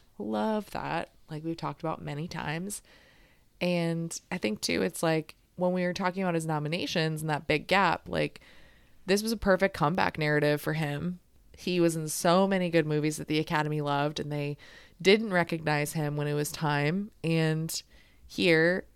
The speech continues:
it was just kind of a perfect storm of factors, really. Like, he'd been gone for so long. Like, he, he hadn't been back to the Oscars, so I feel like they missed him a little bit.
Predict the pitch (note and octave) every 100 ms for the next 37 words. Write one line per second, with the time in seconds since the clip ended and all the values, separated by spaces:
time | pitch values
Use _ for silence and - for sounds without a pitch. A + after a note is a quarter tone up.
0 | _ E3 E3+ F3 A3 A#3 - E3 E3+ C4+
1 | E4 - - F3+ - A3 - - D3+ F3+
2 | D#3 - E3 - - E3 - B2 - -
3 | - - - - - E3 C#3+ C#2+ F2 F3+
4 | - - - - - D#3 - F3 D#3+ D#3+
5 | D3+ D#3 F3 G3 G3 F#3 E3+ D#3+ D3 D3
6 | D#3 D3 D3+ - - - D#3+ E3 F3 D#3
7 | D3+ C#3+ C#3+ D3 D3 C#3+ - D3+ D3+ -
8 | D3 D#3+ E3 D#3+ D3+ C#3+ G3 - D3+ D3
9 | D3+ D3 C#3 E3 -